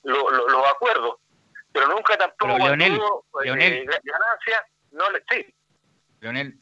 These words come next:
Speaker 2: bueno, pero el asunto del premio al, al goleador histórico se le ocurrió a Moza y le dio, incluso tuvo que incorporarlo al directorio, el directorio le había bajado el pulgar y Moza tuvo que insistir en el directorio para darle ese premio millonario a Paredes por el,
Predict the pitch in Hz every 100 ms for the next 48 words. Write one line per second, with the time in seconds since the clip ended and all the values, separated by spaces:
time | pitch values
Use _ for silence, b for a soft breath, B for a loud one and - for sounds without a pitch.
0 | - 113 127 92 92 98 95 98 127 127
1 | - 117 - 123 135 135 120 101 92 -
2 | 101 95 90 98 101 113 117 117 131 135
3 | 123 - 98 92 95 110 104 127 - 87
4 | 92 92 95 98 101 107 98 135 127 120
5 | 131 120 110 107 - _ _ 95 104 104
6 | 107 117 135 123 117 113 - 151 156 151
7 | 117 110 110 131 127 117 120 117 - 120
8 | 113 107 107 135 156 - - 131 147 -
9 | 104 127 151 143 147 131 127 120 110 156
10 | 156 143 143 123 151 151 143 139 139 139
11 | 117 139 135 127 113 117 135 147 139 127
12 | 120 113 131 131 120 104 98